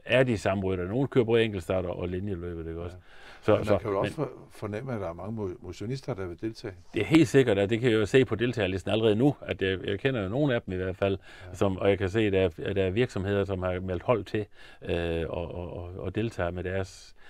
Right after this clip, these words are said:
Speaker 1: virksomhedshold, og på den måde der, for at være med i, i, øh, i, i, i festen simpelthen, ikke også? Og det, og, <clears throat> og det er da,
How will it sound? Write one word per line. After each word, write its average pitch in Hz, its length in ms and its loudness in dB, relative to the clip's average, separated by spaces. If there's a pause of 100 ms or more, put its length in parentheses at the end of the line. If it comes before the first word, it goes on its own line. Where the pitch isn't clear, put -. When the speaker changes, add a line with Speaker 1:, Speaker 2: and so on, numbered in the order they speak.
(120)
Speaker 1:
virksomhedshold, 92 640 0
og 80 180 -6
på 95 80 -6
den 92 120 -4
måde 95 160 -2
der, 98 120 2
for 117 160 0
at 110 60 -2
være 107 120 2
med 131 260 2
i, 107 160 0 (260)
i, 101 220 -4
øh, 92 200 -2
i, 95 420 -6
i, 110 180 -12
i 110 120 -8
festen 117 360 -6
simpelthen, 95 480 -10
ikke 98 120 -10
også? 95 160 -8
Og 98 40 -2
det, 98 80 -6 (340)
og, 170 300 6
<clears throat> 117 220 0
og 104 100 -4
det 131 100 10
er 143 40 10
da, 110 180 8